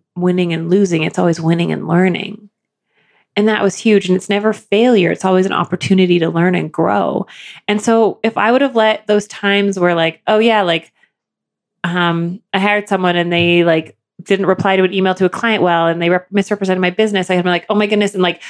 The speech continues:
I'm such a control freak, you guys, you know that. And, um, I just wanted to be in control of everything. And, and at the end of the day, I had to learn that,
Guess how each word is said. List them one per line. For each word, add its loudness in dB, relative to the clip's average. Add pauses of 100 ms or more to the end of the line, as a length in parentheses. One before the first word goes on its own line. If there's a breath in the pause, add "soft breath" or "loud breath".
(160 loud breath)
I'm 0
such -4
a 0
control 0
freak, -2
you 0
guys, -4
you 6
know 4
that. -2 (320 loud breath)
And, -2 (160)
um, -2
I 0
just -6
wanted 0
to 0
be 2
in 0
control -2
of -12
everything. -2
And, -4 (460 soft breath)
and 0
at -6
the 2
end 2
of 2
the 2
day, 2
I 0
had -4
to 0
learn 2
that, -2